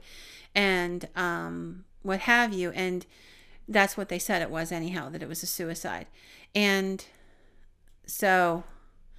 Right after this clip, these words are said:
they, um, ruled it that, and, and the guy's wife asked if this man would clean up the mess. 'Cause un-, unfortunately, as, as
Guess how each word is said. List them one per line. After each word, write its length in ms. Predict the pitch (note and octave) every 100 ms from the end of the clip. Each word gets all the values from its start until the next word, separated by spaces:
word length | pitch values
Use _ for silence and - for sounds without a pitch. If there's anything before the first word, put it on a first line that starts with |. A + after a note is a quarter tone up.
| - - - - - -
they, 320 | G#3+ G3+ G3
um, 520 | - F#3 F3+ F3 F3 - - - - - -
ruled 280 | G3 A3+ A#3
it 120 | A3+
that, 280 | G#3+ G3+ G3+
and, 220 | F#3+ F#3
and 180 | F#3 F3+
the 60 | F#3
guy's 340 | F#3+ G3 G3
wife 320 | F3+ F3+ F#3
asked 380 | - E3 F3+ -
if 100 | F#3
this 200 | F#3 -
man 220 | F#3 F#3
would 180 | D#3+ -
clean 240 | - F3+ E3+
up 140 | -
the 100 | D#3+
mess. 420 | D#3 - - - - - - -
'Cause 160 | G#3 G3+
un-, 240 | G3 F#3+
unfortunately, 760 | F#3 F#3+ G#3 F#3+ G3+ E3+ F3 F3
as, 200 | F3+ -
as 500 | E3+ F3 F#3 -